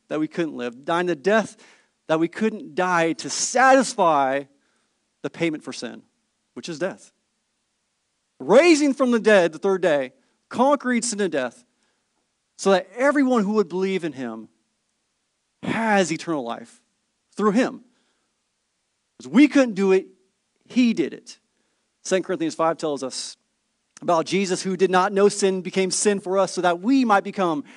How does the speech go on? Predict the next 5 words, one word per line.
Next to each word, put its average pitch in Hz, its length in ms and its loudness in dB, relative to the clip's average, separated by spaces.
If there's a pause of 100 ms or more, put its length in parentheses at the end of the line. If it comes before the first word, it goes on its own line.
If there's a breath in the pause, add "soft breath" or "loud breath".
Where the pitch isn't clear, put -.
(160 loud breath)
righteousness, 139 1040 -4 (240)
have 170 140 0
a 156 100 0
right 170 340 0
standing. 139 640 -8